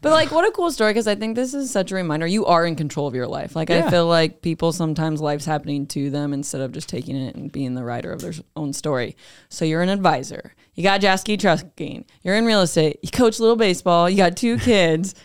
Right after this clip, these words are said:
Speaker 1: Chelsea wants you home early. I'm just kidding.
Speaker 2: That's true.
Speaker 1: She's s-, very supportive, and that's awesome. But so how, you, you keep coming de-, back to this. "I'm surrounded by good people. I've, I'm
Speaker 2: Yep.
Speaker 1: impacting people." How do you think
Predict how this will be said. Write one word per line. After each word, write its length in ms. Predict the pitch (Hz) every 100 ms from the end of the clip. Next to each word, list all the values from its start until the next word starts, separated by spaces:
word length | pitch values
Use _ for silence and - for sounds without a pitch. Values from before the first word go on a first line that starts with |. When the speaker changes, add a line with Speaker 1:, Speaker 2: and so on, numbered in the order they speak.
| - -
Speaker 1:
Chelsea 360 | 240 175 208
wants 200 | 190 185
you 80 | 240
home 220 | 214 165
early. 160 | 156 143
I'm 100 | 143
just 140 | 147
kidding. 300 | 160 139 143 - - -
Speaker 2:
That's 200 | 120 -
true. 240 | 110 107 -
Speaker 1:
She's 380 | - 208 180 - _
s-, 160 | - -
very 280 | 190 185 185
supportive, 580 | 196 180 160 151 147 -
and 100 | 151
that's 180 | 147 135
awesome. 380 | 123 - 196 -
But 500 | 170 190 175 - - - _
so 200 | - 220
how, 240 | 208 226 233
you, 200 | 208 208 -
you 100 | 208
keep 160 | 269
coming 300 | 262 214 202
de-, 100 | 170 -
back 220 | 160 156
to 80 | 156
this. 180 | 139 147 -
"I'm 100 | 170
surrounded 320 | 165 170 175
by 140 | 165
good 200 | 156 151
people. 280 | - 143 139
I've, 200 | 135 147 -
I'm 140 | 160
Speaker 2:
Yep. 60 | 120
Speaker 1:
impacting 500 | 180 175 165 160 151
people." 220 | 156 147
How 180 | 170 202
do 80 |
you 160 | 254 269
think 360 | - 170 160